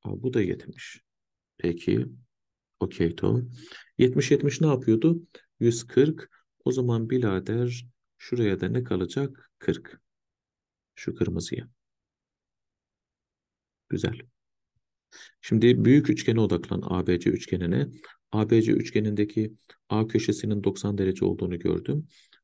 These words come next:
O zaman diğer iki açının, yani B ve C açılarının, yani kırk artı alfa ile otuz beşin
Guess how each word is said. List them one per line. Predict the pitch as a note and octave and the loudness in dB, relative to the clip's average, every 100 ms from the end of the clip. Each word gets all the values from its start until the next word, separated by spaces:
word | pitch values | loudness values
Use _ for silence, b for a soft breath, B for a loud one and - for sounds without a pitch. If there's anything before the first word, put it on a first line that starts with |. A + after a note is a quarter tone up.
| _ | _
O | |
zaman | A2+ A2 G#2+ | 0 2 2
diğer | G#2 A2 | 4 4
iki | - - - - | 2 -2 0 0
açının, | - - F#2+ F2+ | -2 -6 -6 -4
yani | F2 F#2 F#2 | -2 0 0
B | G2 G#2 | 2 4
ve | G2 | 4
C | F#2+ A2+ | 2 0
açılarının, | - - F#2+ - F#2 A2+ C3+ - _ _ _ _ | 0 -4 -6 -4 -2 -2 -2 -10 _ _ _ _
yani | F#2+ F2+ F#2 | -4 -2 -4
kırk | - A#2 - - | 0 -2 0 -4
artı | F#2 F2+ - | -4 -4 -6
alfa | G2 F#2+ - - | -4 -2 -2 0
ile | F#2 F2 E2+ - _ _ _ _ - | 2 2 0 -4 _ _ _ _ -8
otuz | G#2 G#2 F#2+ | -2 0 2
beşin | - - C#3 | 0 0 -4